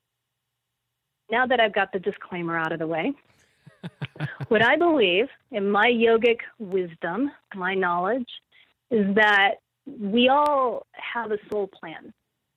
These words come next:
Speaker 1: And we come here in human form to experience growth in a certain way. And it's through the, the challenges, through the shadows,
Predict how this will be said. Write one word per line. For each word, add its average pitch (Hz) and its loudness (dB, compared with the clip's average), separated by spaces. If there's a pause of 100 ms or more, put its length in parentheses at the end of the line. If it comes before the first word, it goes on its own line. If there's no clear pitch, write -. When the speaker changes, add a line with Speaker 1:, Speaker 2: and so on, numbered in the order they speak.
(180)
Speaker 1:
And 208 0 (500)
we 208 0 (100)
come 294 2
here 254 4 (220)
in 220 -6
human 226 2
form 214 2 (100)
to 247 0
experience 240 2 (600)
growth 240 2 (160)
in 214 -6
a 202 -6
certain 208 -4
way. 202 -2 (480)
And 208 2
it's 208 -2 (180)
through 220 2
the, 202 2 (160)
the 185 0 (220)
challenges, 226 2 (220)
through 196 -2
the 180 -4 (100)
shadows, 226 2